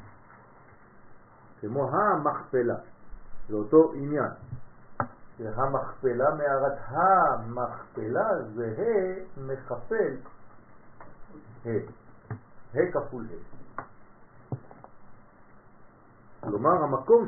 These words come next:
שמשם מתחברות הבינה והמלכות. העולם הבא והעולם הזה.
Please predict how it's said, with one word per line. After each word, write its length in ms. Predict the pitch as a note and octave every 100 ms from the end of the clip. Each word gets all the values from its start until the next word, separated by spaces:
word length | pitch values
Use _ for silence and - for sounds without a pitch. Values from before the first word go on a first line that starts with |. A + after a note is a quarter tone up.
| -
שמשם 720 | D3 B2+ B2 A#2+ - A3+ B3 E3+ D#3+
מתחברות 800 | D3 C#3 - B2+ A#2+ F3 D#3+ B2
הבינה 420 | A#2 G#2+ A#2+ F3+ A3
והמלכות. 500 | C#3 A#2 G#2 - - - - - - -
העולם 320 | G#2 C3 C#3
הבא 440 | A#2+ A#2 E3 A3+ - - - - A2
והעולם 560 | B2 C#3+ B2 A#2 A2
הזה. 180 | G2+